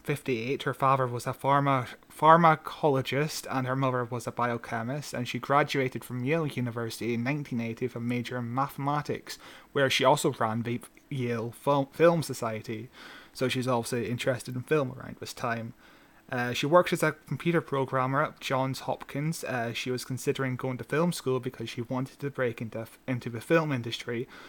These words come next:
but had no idea how to do that until one day she saw a casting call for a John Waters movie called Polyester in nineteen eighty-one. Are you familiar with John Waters?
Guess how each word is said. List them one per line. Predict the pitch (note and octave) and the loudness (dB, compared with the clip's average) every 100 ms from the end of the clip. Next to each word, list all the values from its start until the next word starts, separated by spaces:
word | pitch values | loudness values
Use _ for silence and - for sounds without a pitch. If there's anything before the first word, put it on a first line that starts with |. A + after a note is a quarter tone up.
| - | -16
but | - B2 | -8 -4
had | B2 A#2 | -2 -2
no | B2+ B2+ C#3+ | -2 2 2
idea | C3+ A#2+ A2 | 2 0 -4
how | A#2 A#2+ | -4 -6
to | A#2 | -6
do | - D3 | -2 0
that | D#3 C#3+ | 2 0
until | D3 C3+ A#2+ | -2 -2 -2
one | D#3 E3+ D#3 | 0 2 2
day | A#2+ A2+ - - - | -2 -6 -12 -20 -18
she | - B2+ | -10 -6
saw | - A#2+ | -2 -2
a | |
casting | - - D3 - | -2 -2 -2 -2
call | C3+ C3+ C3 | -4 0 0
for | B2 B2+ | -2 -6
a | A#2+ | -6
John | - C#3+ D3+ C#3+ | -2 2 2 0
Waters | B2 A#2+ C3+ | -2 -2 -4
movie | - B2+ A#2+ | -2 -4 -4
called | - B2+ - | -4 -6 -6
Polyester | - C#3 C3 B2 C3 - B2+ A#2 | -4 0 0 -2 -6 -4 -2 -2
in | A2+ B2 | -2 -4
nineteen | A#2+ C3+ C#3 C3+ | -2 -2 -2 -2
eighty-one. | A#2+ - B2 A2+ A#2+ A2+ G#2 - - - - | -2 -6 -8 -4 -6 -6 -10 -18 -20 -20 -6
Are | C3+ | -2
you | C3+ | 0
familiar | - D3+ D3+ D3+ D3+ | 2 2 4 4 4
with | C#3 | 2
John | - D3+ C#3+ | 0 0 2
Waters? | D3+ D#3 F3+ F3+ - | 2 2 2 2 0